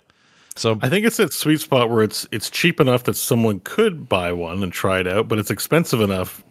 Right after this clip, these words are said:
Speaker 2: to understandably hold back, right?
Speaker 1: Right,
Speaker 2: Like,
Speaker 1: right.
Speaker 2: like a lot of people do. And so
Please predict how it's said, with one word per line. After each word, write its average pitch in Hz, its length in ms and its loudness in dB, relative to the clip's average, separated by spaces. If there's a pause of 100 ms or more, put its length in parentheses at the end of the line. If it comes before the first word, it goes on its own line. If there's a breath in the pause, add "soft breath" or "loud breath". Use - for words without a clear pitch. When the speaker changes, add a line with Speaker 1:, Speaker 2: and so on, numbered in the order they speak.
Speaker 2:
to 110 120 2
understandably 101 720 0
hold 85 280 -4
back, 80 420 -4
right? 87 100 -2
Speaker 1:
Right, 76 200 -2 (120)
Speaker 2:
Like, 90 200 -4
Speaker 1:
right. 78 180 -12 (320)
Speaker 2:
like 98 80 -8
a 95 40 -2
lot 107 160 4
of 101 80 -4
people 90 280 -6
do. 80 340 -10
And 92 240 -4
so 92 420 -4